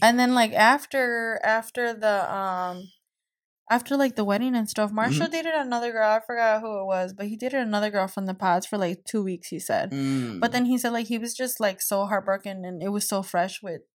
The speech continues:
Speaker 1: everything that
Speaker 2: He
Speaker 1: happened
Speaker 2: was
Speaker 1: with
Speaker 2: just trying to be
Speaker 1: Jackie
Speaker 2: under
Speaker 1: that
Speaker 2: someone else.
Speaker 1: he just needed to be by himself, yeah.
Speaker 2: Good for him.
Speaker 1: Yeah,
Speaker 2: He
Speaker 1: I
Speaker 2: looks
Speaker 1: don't
Speaker 2: like he's
Speaker 1: know.
Speaker 2: doing fine.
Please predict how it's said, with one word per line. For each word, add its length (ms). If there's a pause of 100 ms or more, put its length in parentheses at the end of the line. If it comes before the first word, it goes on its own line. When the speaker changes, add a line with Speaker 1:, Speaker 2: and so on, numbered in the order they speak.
Speaker 1:
everything 280
that 60
Speaker 2:
He 40
Speaker 1:
happened 220
Speaker 2:
was 120
Speaker 1:
with 60
Speaker 2:
just 80
trying 160
to 40
be 140
Speaker 1:
Jackie 60
Speaker 2:
under 160
Speaker 1:
that 260
Speaker 2:
someone 160
else. 260 (300)
Speaker 1:
he 100
just 200
needed 220
to 100
be 140
by 120
himself, 640
yeah. 240 (840)
Speaker 2:
Good 160
for 120
him. 300 (440)
Speaker 1:
Yeah, 140
Speaker 2:
He 60
Speaker 1:
I 40
Speaker 2:
looks 120
Speaker 1:
don't 80
Speaker 2:
like 100
he's 80
Speaker 1:
know. 60
Speaker 2:
doing 120
fine. 400